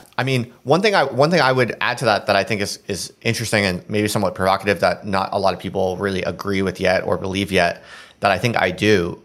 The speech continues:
is that I think you would be surprised how many people out there in the public would actually be willing and re-, uh, and able and interested in reading that kind of dense, sophisticated,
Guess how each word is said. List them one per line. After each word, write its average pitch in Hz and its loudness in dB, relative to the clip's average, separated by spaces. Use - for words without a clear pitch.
is 107 0
that 90 -2
I 135 0
think 202 0
you 175 2
would 113 0
be 113 0
surprised 113 -2
how 104 -2
many 95 -4
people 95 -6
out 95 0
there 87 -2
in 110 -4
the 98 -6
public - -2
would 110 2
actually 98 -2
be 98 -2
willing 92 2
and 90 -6
re-, 98 -4
uh, 95 -2
and 92 -2
able 101 -2
and 92 -4
interested 113 0
in 98 -2
reading 92 0
that 104 0
kind 104 0
of 90 -4
dense, 92 -2
sophisticated, 92 -2